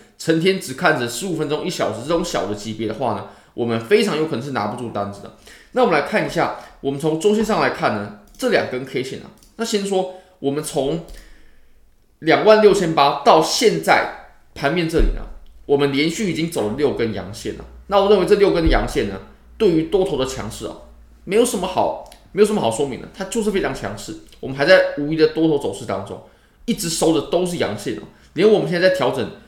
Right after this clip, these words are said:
我们收的周线呢，它也是阳线。那我们可以发现呢，目前这两根周线啊，紧挨着的这两根，它都收了比较长的下影线，那就代表说盘面它其实有想回调，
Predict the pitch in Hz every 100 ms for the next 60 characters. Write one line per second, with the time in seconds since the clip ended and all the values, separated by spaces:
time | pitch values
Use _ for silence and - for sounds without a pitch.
0 | - 127 135 - 190 160 151 135 - 104
1 | 104 160 156 98 151 120 82 - - -
2 | - - - 226 254 190 190 170 160 165
3 | 160 127 - - - 262 247 180 160 180
4 | 117 - 127 131 135 139 131 71 - -
5 | 151 127 - 165 185 175 113 156 117 95
6 | - 95 - - _ _ _ - 254 220
7 | 208 - 208 185 139 143 156 - 110 107
8 | - 117 - - - 170 190 202 131 101
9 | 127 120 - - _ - 165 233 262 247
10 | - 190 190 190 208 196 110 107 107 -
11 | -